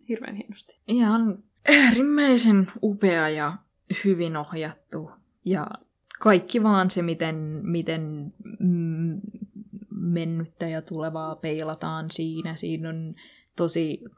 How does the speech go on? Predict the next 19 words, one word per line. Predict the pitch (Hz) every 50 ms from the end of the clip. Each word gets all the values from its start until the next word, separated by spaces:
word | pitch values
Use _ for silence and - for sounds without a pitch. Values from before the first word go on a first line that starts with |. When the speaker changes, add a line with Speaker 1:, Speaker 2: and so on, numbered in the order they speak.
| _ _ - - _ -
Speaker 2:
upea | 175 160 - 160 160 165 151 147 151 151 151 - - - - - - - - _
kohtaus, | - - 160 151 - - 170 156 151 151 160 - -
missä, | 165 151 151 - - - 170 156 143 131 - - - _ _ - - _ _ 208 - 175
ö, | 170 160 156 147 - -
Otis | 165 160 165 165 - - 165 160 - - - - - _ _ _ _ - - -
huutaa | - 175 165 160 160 165 - 160 147 143 147 147 143 139 - - - _ _ _ _ _ _ _ _ _ _ -
metsässä | 160 165 160 151 156 - - - 160 160 - - - 165 156 - - _ _ _ _ -
menneessä | 190 170 165 160 156 156 156 156 160 160 - - 170
ja | 160 151 151 151 143 - - _ _ _ -
tulevassa. | 170 160 165 156 156 151 156 156 - - - - 165 170 - _ - -
Speaker 1:
Joo. | 196 180 170
Speaker 2:
Ne | 190
huudot | 190 202 240 240 220 214 208 208
on | 190 185
kovin | 180 196 185 180 180 175 175
erilaisia, | 185 190 180 180 170 170 165 160 160 160 165 - - - 139 147 156 185 165
mutta | 180 160 156 147 147
tavallaan | - 156 156 156 160 160 156 156 156 156 151 - - _ _ _ _ _ _ _ _ _ _ _ _ _ _ -
ne | 160 - 143 - -